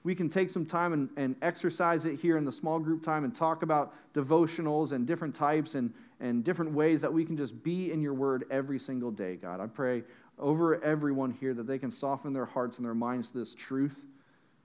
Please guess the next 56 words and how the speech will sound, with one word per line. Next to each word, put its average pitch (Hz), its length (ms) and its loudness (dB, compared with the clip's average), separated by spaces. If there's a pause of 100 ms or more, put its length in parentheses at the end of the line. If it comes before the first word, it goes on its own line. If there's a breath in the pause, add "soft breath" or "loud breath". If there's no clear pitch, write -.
(560 soft breath)
God, 151 160 2
and 156 80 2
I 160 60 0
pray 156 220 2
if 139 40 -2
there's 147 180 2
a 127 60 -4
student 151 440 0
in 135 80 -2
here 131 160 -4
tonight 120 420 -4
who 131 80 -2
needs 131 180 -2
to 120 60 -6
finally 135 340 -2
get 123 220 0
over 135 260 0
themselves 117 680 -4 (240 soft breath)
and 117 180 -2
surrender 127 480 0
their 131 140 0
lives 120 340 0
to 123 100 -6
you, 120 120 0
because 113 460 -6
it's 127 200 -4
only 143 280 -2
by 120 180 -2
confessing 139 560 -4
with 131 120 -6
their 127 100 -4
mouth 120 240 -4
that 113 140 -6
you 170 320 0
are 139 120 4
Lord 98 340 -4 (640 soft breath)
and 123 140 -2
believing 185 480 4
in 175 80 0
our 156 100 4
heart 147 340 0
that 135 100 0
you 160 180 2
were 151 120 4
raised 175 520 4
from 170 160 -2
the 156 80 0
dead 139 260 2
three 147 160 2
days 147 240 2
later, 120 180 -2
is 110 80 -4
that 120 200 -8
they 139 200 0
will 131 300 0
be 113 320 -4